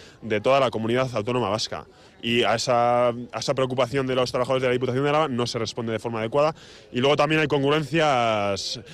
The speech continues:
porque se dice, por un lado, que el, está fracturada la roca donde quieren prospect-, eh, hacer la prospección de gas,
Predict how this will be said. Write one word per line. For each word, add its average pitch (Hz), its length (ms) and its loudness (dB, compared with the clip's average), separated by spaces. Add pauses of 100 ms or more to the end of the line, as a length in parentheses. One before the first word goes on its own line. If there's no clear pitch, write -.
(180)
porque 110 180 -4
se 131 100 0
dice, 135 220 2
por 135 140 2
un 139 80 2
lado, 135 180 4
que 110 140 -2
el, 104 200 -4
está 120 260 -4
fracturada 123 800 2
la 120 160 0
roca 127 240 0
donde 123 260 0
quieren 127 300 0
prospect-, 123 540 -4
eh, 117 280 0
hacer 113 180 -2
la 123 80 2
prospección 127 320 -4
de 131 60 -2
gas, 151 160 0